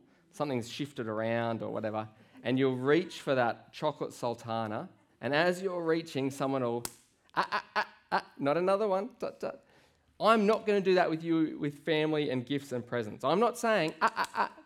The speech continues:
it's about Jesus, you shouldn't enjoy those things." Stuff is great. Uh, but what I wanna do is load you up at that moment with a big present on your lap so that you're distracted and you're not so worried about those other things.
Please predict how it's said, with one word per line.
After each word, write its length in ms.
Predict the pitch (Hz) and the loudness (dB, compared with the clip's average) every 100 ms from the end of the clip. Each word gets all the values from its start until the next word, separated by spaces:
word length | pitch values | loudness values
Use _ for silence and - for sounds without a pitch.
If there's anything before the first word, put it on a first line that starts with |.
| _ _ | _ _
it's 160 | 135 175 | -6 -2
about 280 | 175 156 | 0 0
Jesus, 400 | 139 170 151 127 | -2 -2 -2 -4
you 100 | 139 | -6
shouldn't 260 | 143 160 147 | -8 -4 -4
enjoy 320 | 123 120 120 | -4 -4 -6
those 280 | 120 110 107 | -4 -6 -8
things." 340 | - 92 139 | -12 -10 -10
Stuff 340 | 175 - 196 196 | -12 -6 -4 -4
is 140 | 135 | -6
great. 540 | 127 123 160 - - - _ _ _ _ - | -6 -6 -6 -8 -14 -20 _ _ _ _ -4
Uh, 80 | 139 | -2
but 240 | 165 160 | 0 0
what 120 | 180 | 2
I 100 | 185 | 4
wanna 240 | 156 202 240 | 4 4 2
do 400 | 127 110 117 165 - _ _ | 0 -6 -6 -10 -14 _ _
is 140 | - 131 | -8 -4
load 460 | 135 151 190 214 175 | -2 4 6 6 4
you 160 | 143 | 0
up 200 | 151 160 | 0 -2
at 80 | 165 | -6
that 160 | 120 - | -6 -6
moment 380 | 113 113 220 240 - _ _ | -6 -2 -4 -4 -12 _ _
with 120 | 135 | -6
a 40 | 120 | -4
big 300 | 175 190 - | -4 -8 -12
present 480 | - 156 175 185 - | -2 0 0 -2 -4
on 160 | 139 | -4
your 160 | 135 117 | -2 -4
lap 360 | 110 151 226 - _ _ _ _ _ | -2 -4 -4 -12 _ _ _ _ _
so 180 | - 131 | -4 -2
that 100 | 131 | -2
you're 320 | 139 127 127 | 0 2 0
distracted 840 | 101 143 - 165 156 160 233 233 | 0 -6 -6 -2 -2 -2 -6 -6
and 200 | 226 123 | -4 -4
you're 80 | 127 | -4
not 120 | 156 | -6
so 160 | - 147 | -4 -4
worried 300 | 127 131 139 | -2 -2 -2
about 160 | 127 | -2
those 220 | 98 110 107 | -4 -6 -6
other 180 | 107 | -8
things. 560 | 113 107 110 190 214 - | -10 -12 -10 -12 -16 -20